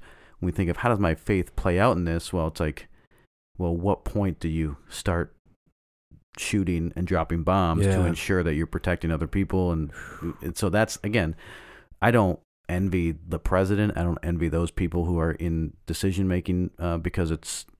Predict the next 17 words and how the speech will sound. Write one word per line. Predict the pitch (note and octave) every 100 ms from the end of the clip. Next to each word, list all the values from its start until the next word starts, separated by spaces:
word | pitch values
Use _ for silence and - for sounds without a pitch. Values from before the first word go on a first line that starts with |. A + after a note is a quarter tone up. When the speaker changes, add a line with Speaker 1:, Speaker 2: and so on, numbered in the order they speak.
| _
Speaker 1:
you | -
know, | - -
especially | - G2 -
people | F2+ E2
who | D#2
love | D#2 D2
Jesus | F2+ E2+ D2+
and | D#2+
say, | - D#2
"How | - G2
do |
you | F2+ D#2+ -
actually | E2 - - C#2
work | D#2 D#2 D2
this | -
out?" | D#2+ G2
Speaker 2:
Yeah. | G2+ F#2